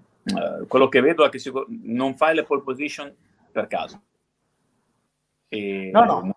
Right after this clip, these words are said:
Speaker 2: senza dubbio, senza dubbio loro han fatto un grandissimo lavoro quest'anno. È chiaro, partivano talmente tanto indietro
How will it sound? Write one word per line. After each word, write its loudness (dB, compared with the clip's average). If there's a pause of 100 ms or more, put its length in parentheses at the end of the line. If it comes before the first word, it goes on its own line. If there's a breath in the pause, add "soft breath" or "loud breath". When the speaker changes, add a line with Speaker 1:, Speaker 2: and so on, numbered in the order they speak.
(120)
Speaker 2:
senza 4
dubbio, 6
senza 2
dubbio 6
loro 8
han -2
fatto 0
un -2
grandissimo 0
lavoro 2
quest'anno. -2
È -4
chiaro, 4
partivano 0
talmente 4
tanto 4
indietro 4